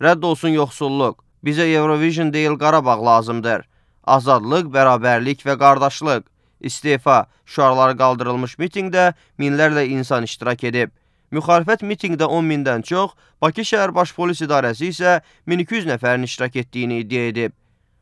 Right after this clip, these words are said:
Xalq Cəbhəsi Partiyasının sədri Əli Kərimli bildirib ki, bu son yeddi ildə hakimiyyətin icazə verdiyi ilk mitinqdir. Sabiq baş nazir Pənah Hüseyn növbəti mitinqdə yüz min insanın iştirak edəcəyini deyib. Musavat Partiyasının başqanı İsa Qəmbər bildirib ki,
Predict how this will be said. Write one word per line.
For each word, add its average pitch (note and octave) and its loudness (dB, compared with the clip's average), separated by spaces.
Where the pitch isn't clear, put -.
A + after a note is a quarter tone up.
Xalq D3+ 2
Cəbhəsi B2+ -2
Partiyasının B2+ -4
sədri C3+ 0
Əli B2 0
Kərimli B2 -2
bildirib A#2+ -6
ki, F#3+ -4
bu A3 -2
son A3+ -2
yeddi E3 -2
ildə F3 2
hakimiyyətin C#3+ 0
icazə C3 -2
verdiyi C#3 -2
ilk D3 -6
mitinqdir. A#2 -4
Sabiq F#3 2
baş F3 2
nazir E3 2
Pənah E3 4
Hüseyn D#3+ -2
növbəti D#3 0
mitinqdə D#3+ -2
yüz D#3 -4
min D3 0
insanın C#3+ -2
iştirak C3+ -6
edəcəyini B2+ -2
deyib. A2+ -2
Musavat D#3 0
Partiyasının C3+ 0
başqanı C3 -2
İsa C3+ -2
Qəmbər B2 0
bildirib B2+ -4
ki, F#3 -2